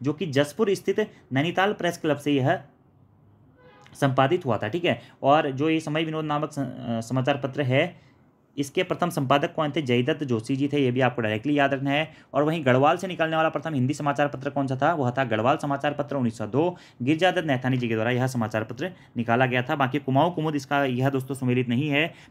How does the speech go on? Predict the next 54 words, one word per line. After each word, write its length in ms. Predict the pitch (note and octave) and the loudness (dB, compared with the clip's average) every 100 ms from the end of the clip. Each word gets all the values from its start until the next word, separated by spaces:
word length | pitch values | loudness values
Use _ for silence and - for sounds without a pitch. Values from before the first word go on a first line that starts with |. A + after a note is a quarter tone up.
| - | -4
पीताम्बर 340 | D3 F3 F#3 | 0 2 2
पांडे 300 | F3 D3+ D#3 | 2 2 4
ना 80 | D3+ | 4
होके 240 | B2+ B2 | 4 2
कौन? 280 | C3 F3 C3+ - _ _ _ _ _ _ _ _ _ _ _ _ - - _ - A#2 | 2 2 2 -4 _ _ _ _ _ _ _ _ _ _ _ _ -20 -20 _ -8 0
आपका 340 | A#2+ C3 D3 | 2 2 2
जो 320 | C#3 D3 D3 - _ | 2 2 0 -12 _
अ, 20 | - | -4
प-, 840 | B2 A#2+ G#2+ - A#2+ A#2 - - | 0 0 -2 -8 -8 -8 -8 -2
जो 160 | A#2+ C3 | 0 0
प्रेम 260 | C3+ D#3 D#3 | 4 2 4
वल्लभ 200 | D#3 C#3+ | 2 2
जोशी 340 | C#3+ C3+ D3 | 0 0 2
हैं 200 | C3+ C#3 | 2 4
या 120 | C#3 | 2
बसंत 300 | C3 C3 D#3 | 2 -2 -6
कुमार 240 | C#3+ C#3 C3 | -2 0 0
जोशी, 240 | C3 C#3+ | 0 -2
इन 100 | C#3 | 0
दो 160 | C3 C3+ | 2 4
लोगों 180 | B2+ | 2
को 80 | A#2+ | 2
मुख्यतः 300 | B2 A#2 A2 | -2 -4 -6
इसके 200 | A2+ - | -6 -8
संपादक 420 | B2 A2 G#2 G#2 | -8 -6 -4 -6
के 80 | - | -6
रूप 140 | G2+ F#2+ | -8 -6
में 200 | A#2 E3+ - - - | -6 -6 -12 -16 -4
जाना 280 | G#2+ A2+ B2 | 0 2 2
जाता 280 | A2 - | 0 -2
है। 300 | A2+ A#2 D#3 - - | -2 0 -2 -6 -6
ये 80 | C3+ | -2
पॉइंट 280 | C#3 C3+ C#3+ | 0 0 2
भी 60 | C3+ | 2
आपको 180 | A#2 | 2
डायरेक्टली 340 | A2+ G#2 C3+ B2 | 0 0 0 0
याद 120 | A2 | 2
रखना 180 | B2 C3+ | 0 0
है। 280 | C3 D#3 - - C#3+ | 0 0 -4 -10 -6
इसी 160 | C3+ | -2
प्रकार 240 | F3 E3 E3 | -2 0 0
से 140 | F3 | 0
दोस्तों 200 | D3+ E3 | -2 0
एक 120 | D3+ | 2
और 80 | E3 | 2
महत्वपूर्ण 420 | D#3 B2+ C#3+ D3+ | 2 0 -2 0
आपका 180 | D3 D3 | -2 -2
समाचार 320 | C#3 C3 C3+ | -2 0 0
पत्र 180 | C3 B2 | -2 -2
है, 60 | D3+ | -2
समता 320 | E3 D#3+ E3+ | -2 0 2
नामक 240 | D#3 C#3 | 2 0
समाचार 300 | C3 A#2+ A#2 | 2 2 2
पत्र, 260 | G#2+ F#2 | -2 -8